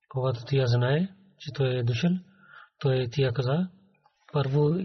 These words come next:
ела при мен и след това отивай на друго място.“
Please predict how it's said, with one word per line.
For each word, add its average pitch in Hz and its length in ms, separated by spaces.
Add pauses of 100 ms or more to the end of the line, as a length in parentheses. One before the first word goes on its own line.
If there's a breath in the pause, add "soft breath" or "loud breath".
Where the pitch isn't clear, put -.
ела 135 360
при 139 180
мен 165 260 (680 soft breath)
и 143 100
след 151 280
това 151 120
отивай 156 380
на 147 100
друго 135 260
място.“ 117 420